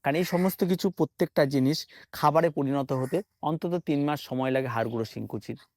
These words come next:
সেই তিন মাসে আপনার লাগানো গাছে ফুল হয়ে যাবে। তাই ওই খাবারটি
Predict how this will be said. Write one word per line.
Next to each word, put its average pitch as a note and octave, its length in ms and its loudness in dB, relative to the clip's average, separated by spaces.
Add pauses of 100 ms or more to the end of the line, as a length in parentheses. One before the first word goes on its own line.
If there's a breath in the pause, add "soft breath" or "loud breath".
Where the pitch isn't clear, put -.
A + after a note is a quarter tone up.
(100)
সেই F3+ 120 6 (100)
তিন F#3 220 2
মাসে D3+ 220 0 (140)
আপনার C#3 280 -2
লাগানো C3+ 300 0
গাছে B2+ 180 -2 (140)
ফুল B2 240 -4
হয়ে A2 160 -2
যাবে। G#2+ 160 -4 (420)
তাই D3+ 180 4
ওই D3 160 2
খাবারটি D3+ 320 -2